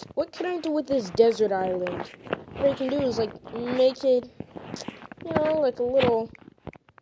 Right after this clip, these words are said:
paradise beach, maybe? I don't know. Wow, eleven humans is definitely enough. So, what else do we have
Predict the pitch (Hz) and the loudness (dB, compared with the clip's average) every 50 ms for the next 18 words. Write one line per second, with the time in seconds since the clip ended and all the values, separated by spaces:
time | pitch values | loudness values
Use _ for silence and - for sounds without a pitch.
0 | - - - 160 170 175 170 170 311 294 277 214 208 233 262 277 294 302 294 269 | -20 -18 -16 -14 -12 -10 -10 -10 -10 -6 -2 0 2 2 2 4 4 2 2 0
1 | 269 302 311 320 - - - - 320 320 320 320 320 330 330 330 330 - 214 220 | -2 0 0 0 -2 -4 -6 -6 -4 -4 -4 -4 -4 -6 -4 -4 -4 -4 -2 0
2 | 247 285 311 311 302 294 311 320 339 349 - - _ _ - - - 539 - - | 2 2 2 2 2 2 2 0 -2 -4 -8 -16 _ _ -16 -12 -8 -4 -2 0
3 | 466 480 427 440 440 415 - - - - 330 349 330 - 330 - - - - - | 2 2 4 4 4 2 2 0 -4 -8 -8 -10 -10 -10 -12 -12 -12 -14 -14 -16
4 | - - - - - - - 202 208 233 226 226 226 226 220 214 226 240 247 240 | -20 -20 -20 -20 -20 -12 -2 0 2 2 4 4 4 4 4 2 2 0 0 0
5 | 240 226 220 208 - 240 226 226 220 208 214 196 185 196 196 185 175 165 - 208 | 0 -4 -4 -6 -6 -4 -4 -2 -2 -4 -4 -4 -6 -8 -10 -10 -10 -4 0 0
6 | 208 202 - 202 190 185 180 175 175 180 175 180 180 180 190 _ _ _ _ _ | 0 0 0 -4 -4 -10 -12 -14 -16 -18 -20 -20 -20 -20 -20 _ _ _ _ _
7 | - - - - - - - - - _ _ _ _ _ _ - _ - - - | -20 -20 -20 -20 -20 -20 -20 -20 -20 _ _ _ _ _ _ -20 _ -14 -12 -12
8 | - - - - - - - - _ - - - - - 311 302 294 285 277 277 | -12 -16 -16 -18 -20 -20 -20 -20 _ -14 -12 -10 -4 0 2 4 6 6 6 6
9 | 269 262 262 254 294 320 339 339 330 311 294 285 269 262 262 262 247 - - 247 | 6 8 8 8 8 6 4 0 0 0 2 2 2 4 2 0 -2 -4 -10 -10
10 | 240 247 247 247 240 240 233 226 226 214 | -8 -6 -6 -4 -4 -4 -4 -4 -6 -8